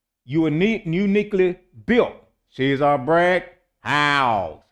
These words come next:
She's mighty, mighty. They, see, that, where you think they're getting the stuff from? "Oh, man, she built." You remember, we'll remember. Y'all, y'all don't remember.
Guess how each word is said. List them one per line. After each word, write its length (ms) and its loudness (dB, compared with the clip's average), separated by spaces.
She's 280 0
mighty, 340 0
mighty. 640 0
They, 260 -2
see, 360 -6
that, 360 -2
where 140 2
you 100 -4
think 220 -4
they're 80 -8
getting 180 0
the 60 -4
stuff 300 -2
from? 200 -6
"Oh, 160 0
man, 240 -2
she 180 -4
built." 380 0
You 180 -4
remember, 280 -4
we'll 320 -6
remember. 360 -12
Y'all, 320 -6
y'all 160 -4
don't 120 -6
remember. 320 -8